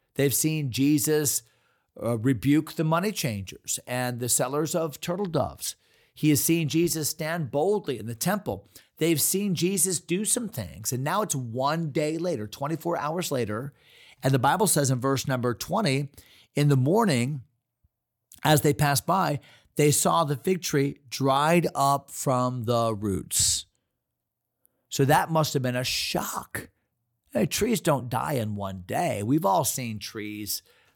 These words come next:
that, that have died and they lose their leaves. And usually trees die in stages, you know, this branch or whatever. But this was a,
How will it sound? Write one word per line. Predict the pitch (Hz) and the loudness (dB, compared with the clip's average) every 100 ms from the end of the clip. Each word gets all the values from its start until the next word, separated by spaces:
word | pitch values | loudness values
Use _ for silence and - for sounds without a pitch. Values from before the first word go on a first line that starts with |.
| - | -8
that, | 117 110 - 117 | -6 -8 -10 -4
that | 110 | -4
have | 107 104 | -4 -8
died | 98 92 95 95 95 95 | -4 -2 -2 -2 -6 -8
and | 98 101 | -8 -8
they | 104 | -8
lose | 101 110 104 | -6 -6 -6
their | 107 101 | -8 -8
leaves. | 98 95 95 92 95 - | -10 -12 -12 -12 -8 -8
And | 101 - _ | -8 -14 _
usually | 139 160 143 120 | 0 0 2 -2
trees | - 139 127 113 | -4 -6 -4 -6
die | - 110 110 113 110 107 | -4 -2 0 0 -4 -6
in | 107 | -10
stages, | - 110 110 104 92 95 - - | -8 -4 -4 -4 -8 -6 -8 -6
you | |
know, | 104 | -10
this | 101 110 | -8 -8
branch | - 110 104 104 104 98 - | -8 -8 -8 -10 -12 -12 -10
or | 101 | -10
whatever. | 101 107 101 101 104 101 _ _ _ _ - | -8 -8 -8 -8 -8 -10 _ _ _ _ -2
But | 151 - _ | -2 -2 _
this | - 208 - | 0 0 0
was | 240 | -2
a, | 190 139 | 0 0